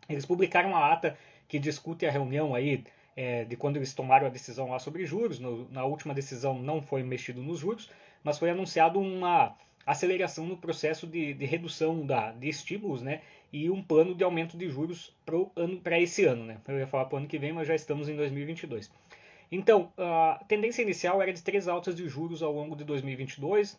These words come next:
três altas de zero ponto vinte e cinco, iniciando mais próximo do segundo trimestre aí, terceiro trimestre,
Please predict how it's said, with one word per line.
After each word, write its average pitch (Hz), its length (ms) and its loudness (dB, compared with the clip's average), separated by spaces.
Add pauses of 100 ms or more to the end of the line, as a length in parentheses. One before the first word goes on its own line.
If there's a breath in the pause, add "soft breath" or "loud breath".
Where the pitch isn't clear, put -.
três 151 220 0
altas 147 260 0
de 123 80 -14
zero 143 200 0
ponto 147 200 -8
vinte 170 180 -8
e - 40 -18
cinco, 202 320 -8
iniciando 156 500 -6 (160)
mais 147 240 -2
próximo 147 480 -4
do 117 220 -10 (100)
segundo 135 520 -8
trimestre 131 640 -4
aí, 156 280 0 (300 loud breath)
terceiro 143 420 0
trimestre, 143 520 -2